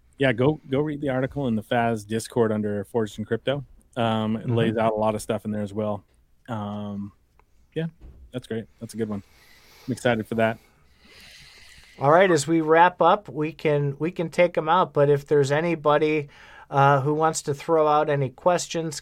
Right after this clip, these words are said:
Speaker 2: or comments in the comments section that they want our idiot banter on, feel free to do so. We'll answer those up, and then we'll head on outta here,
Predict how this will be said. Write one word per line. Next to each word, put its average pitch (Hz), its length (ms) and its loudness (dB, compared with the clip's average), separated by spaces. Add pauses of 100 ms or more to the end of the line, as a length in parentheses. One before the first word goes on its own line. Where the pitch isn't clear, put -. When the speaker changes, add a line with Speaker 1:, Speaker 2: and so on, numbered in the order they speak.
Speaker 2:
or 131 140 -4
comments 170 720 0
in 143 240 0
the 131 100 0
comments 175 540 0
section 180 640 0
that 131 200 -8
they 147 140 4
want 147 320 0
our 143 220 2
idiot 147 460 2
banter 156 480 0
on, 185 480 2 (580)
feel 156 320 4
free 156 260 -2
to 147 100 2
do 147 240 0
so. 175 280 2
We'll 139 200 2
answer 151 360 0
those 143 320 2
up, 165 220 0
and 147 120 0
then 143 200 0
we'll 135 180 4
head 160 280 0
on 151 280 2
outta 151 280 2
here, 165 560 -2